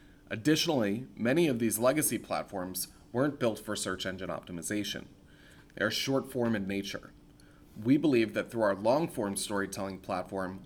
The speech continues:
we provide a more optimized experience for discovery on search engines while increasing the lifetime value of our creators' content. Finally, our proprietary moderation process uses a combination of technologies to automatically identify nefarious content,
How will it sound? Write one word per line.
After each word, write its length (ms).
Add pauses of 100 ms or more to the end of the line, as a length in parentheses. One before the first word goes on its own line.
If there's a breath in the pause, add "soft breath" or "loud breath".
(100)
we 100
provide 360
a 40
more 300
optimized 560
experience 640
for 140
discovery 580
on 160
search 340
engines 480 (460 loud breath)
while 180
increasing 560
the 100
lifetime 460
value 340
of 120
our 120
creators' 520
content. 500 (1040 loud breath)
Finally, 560 (180)
our 120
proprietary 680
moderation 640
process 640 (300 soft breath)
uses 320
a 40
combination 680
of 100
technologies 800
to 180
automatically 760
identify 580
nefarious 600
content, 520